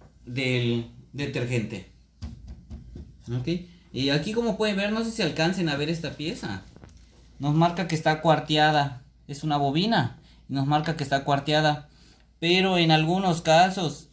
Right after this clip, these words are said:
eh, cuando se cuartea se daña y en algunos casos no. Entonces lo recomendable es repararlas. Ya si ven que no queda, pues entonces sí habría que reemplazar lo que es la bobina. No es necesario cambiar toda la electroválvula.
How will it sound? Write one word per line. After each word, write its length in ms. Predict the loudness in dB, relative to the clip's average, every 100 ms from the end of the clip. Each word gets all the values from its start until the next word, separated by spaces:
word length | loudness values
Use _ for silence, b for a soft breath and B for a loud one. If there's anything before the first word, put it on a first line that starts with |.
| -8
eh, 580 | -4 0 0 0 -2 -4
cuando 240 | 2 2 0
se 100 | 0
cuartea 360 | 0 2 0
se 100 | 2
daña 360 | 2 2 -2 -4
y 180 | -4 -2
en 60 |
algunos 400 | -2 -2 -4 -4
casos 380 | -4 -4 -4 -2
no. 320 | 0 0 -2 -14 B B B -14
Entonces 280 | 2 4 6
lo 120 | 4
recomendable 920 | 2 2 2 4 4 4 0 -2 -4
es 140 | -4
repararlas. 840 | -2 -4 0 2 4 4 0 -6 -14 b b b _
Ya 220 | -6 -6
si 100 | -4
ven 200 | -2 -2
que 100 | -2
no 140 | -2 -2
queda, 280 | 0 0 -2
pues 140 | -4
entonces 380 | -2 0 0 -2
sí 180 | 0 0
habría 280 | 0 -2
que 120 | -2 -2
reemplazar 480 | -2 -2 0 2
lo 120 | 2 0
que 100 | 0
es 100 | 2
la 100 | 4
bobina. 580 | 2 0 -2 -4 -6 B B -4
No 80 |
es 60 | 2
necesario 440 | 2 2 -2 -2
cambiar 360 | -2 0 0 0
toda 200 | 0 0
la 100 | 0
electroválvula. 760 | -2 -4 -6 -6 -6 -6 -8